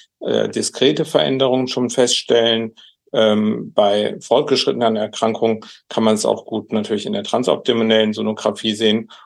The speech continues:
Und an weiteren aufwendigeren Schnittbildgebungsverfahren ist natürlich die C-T-Diagnostik und die M-R-T-Diagnostik zu nennen. Gerade die M-R-T-Diagnostik macht dann, kann über die M-R-C-P die, den Pankreasgang gut darstellen, kann eventuelle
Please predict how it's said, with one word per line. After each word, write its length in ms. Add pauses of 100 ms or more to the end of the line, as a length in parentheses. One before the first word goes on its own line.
Und 240
an 340
weiteren 460
aufwendigeren 720
Schnittbildgebungsverfahren 1160
ist 120
natürlich 380
die 180
C-T-Diagnostik 1040
und 180
die 80
M-R-T-Diagnostik 1160 (480)
zu 180
nennen. 360
Gerade 240
die 140
M-R-T-Diagnostik 1080
macht 240
dann, 260 (800)
kann 240
über 160
die 120
M-R-C-P 600
die, 240 (360)
den 140
Pankreasgang 720
gut 280
darstellen, 500
kann 180
eventuelle 600